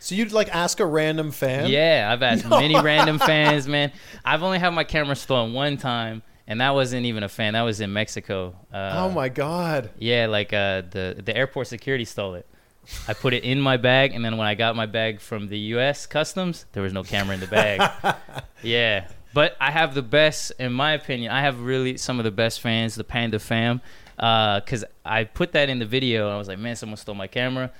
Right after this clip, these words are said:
Speaker 2: Not trying to get someone to send me a camera. I was just kinda telling what happened. I'm like,
Speaker 1: Mm-hmm.
Speaker 2: "Man, someone stole my camera. This sucks, but it is what it is."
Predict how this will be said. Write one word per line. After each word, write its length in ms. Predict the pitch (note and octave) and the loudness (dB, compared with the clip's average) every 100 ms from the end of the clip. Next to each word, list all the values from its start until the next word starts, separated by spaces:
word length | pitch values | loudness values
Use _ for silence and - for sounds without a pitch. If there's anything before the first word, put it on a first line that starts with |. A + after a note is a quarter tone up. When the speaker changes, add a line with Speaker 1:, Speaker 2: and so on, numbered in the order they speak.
| - - | -18 -6
Speaker 2:
Not 340 | B2+ F3 F3+ | -2 0 -2
trying 300 | - D#3+ C3+ | -4 -4 -4
to 60 | A2 | -4
get 340 | G#2+ C3+ - | -4 -4 -4
someone 300 | - A#2 G#2+ | -10 -8 -8
to 60 | G#2 | -8
send 240 | - A#2 | -6 -4
me 60 | G#2 | -6
a 60 | |
camera. 520 | F#2+ A#2+ B2 G#2+ G2 G2 - - - | -4 -2 0 0 -4 -8 -12 -14 -4
I 60 | |
was 100 | G#2+ | -2
just 220 | G#2 - - | -2 -8 -4
kinda 220 | A2+ G2+ | -4 -4
telling 340 | - A2+ G#2 | -4 -6 -4
what 140 | G2 F#2+ | -4 -2
happened. 360 | A#2+ A#2 F#2+ | -2 -2 -8
I'm 120 | F#2 F#2 | -8 -8
like, 160 | F#2 | -8
Speaker 1:
Mm-hmm. 100 | A#2+ | -6
Speaker 2:
"Man, 160 | G#2+ G#2+ | -6 -6
someone 240 | - G2 | -6 -8
stole 180 | - G#2 | -6 -6
my 100 | G2 | -6
camera. 380 | - B2+ B2+ A#2+ | -2 0 0 -2
This 120 | G2+ | -6
sucks, 460 | - B2 B2 - - | -2 2 2 -2 -10
but 160 | G#2+ | -6
it 100 | G2+ | -4
is 180 | A2 G#2 | -2 -2
what 100 | G2 | -4
it 100 | G2+ A2 | -8 -6
is." 280 | C3 B2+ | -6 -6